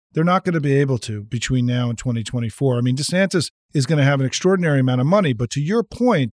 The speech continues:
there's a certain point with traditional media buying where the return on the dollar starts dropping down to twenty cents, ten cents. And I think that the key is, I think the D triple C and the Democrats have started to make this media transition.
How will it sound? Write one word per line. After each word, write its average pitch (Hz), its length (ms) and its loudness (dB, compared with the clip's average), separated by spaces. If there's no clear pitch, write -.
there's 165 180 2
a 165 100 2
certain 196 400 -4
point 196 460 -2
with 127 320 -4
traditional 156 460 0
media 160 380 2
buying 107 500 -8
where 143 140 0
the 139 100 2
return 165 360 0
on 170 120 0
the 143 60 0
dollar 139 420 2
starts 127 320 -4
dropping 123 380 -2
down 123 320 -2
to 110 100 -10
twenty 151 300 -2
cents, 117 300 -6
ten 160 220 2
cents. 127 340 -2
And 143 120 0
I 151 100 4
think 196 220 -2
that 160 80 -6
the 131 80 -6
key 240 320 -2
is, 120 420 -2
I 156 200 2
think 185 180 -6
the 139 60 -4
D 135 160 -2
triple 131 260 -8
C 123 540 -6
and 117 140 -6
the 110 40 -6
Democrats 127 540 -4
have 113 100 -12
started 143 460 0
to 123 80 0
make 120 220 -2
this - 180 -8
media 117 300 -2
transition. 110 720 -10